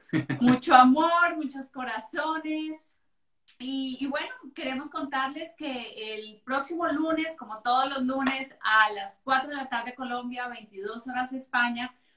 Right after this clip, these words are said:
Speaker 2: vamos a tener otro Café del Millón de Dólares. Vamos a tener un tema sorpresa muy chévere que en estos días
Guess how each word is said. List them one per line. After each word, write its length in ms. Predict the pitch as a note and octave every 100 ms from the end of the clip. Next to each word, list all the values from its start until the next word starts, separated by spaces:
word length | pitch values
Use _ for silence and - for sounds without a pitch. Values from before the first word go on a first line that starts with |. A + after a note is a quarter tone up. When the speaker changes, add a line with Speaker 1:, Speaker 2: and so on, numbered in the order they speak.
| -
Speaker 2:
vamos 260 | A3 B3
a 100 | C4
tener 360 | B3+ A3+ A3+ A3
otro 320 | A#3+ A#3+ C4 B3
Café 400 | A3 G3+ A#3 A#3+
del 140 | B3+
Millón 340 | B3+ G#3+ G#3+ G#3+
de 100 | A#3+
Dólares. 540 | A#3+ G#3 G#3+ A#3 C#4
Vamos 260 | G3+ G3 B3
a 100 | -
tener 320 | G#3 G#3 G#3
un 180 | A#3 A3+
tema 300 | - A#3 A#3+
sorpresa 560 | B3 A#3 - G#3+ A3 A3
muy 420 | A#3+ D4+ E4+ E4+
chévere 420 | E4+ D4+ C#4 C#4
que 60 | C#4
en 60 | A3
estos 260 | A3 A3+
días 300 | A#3+ A#3+ A#3+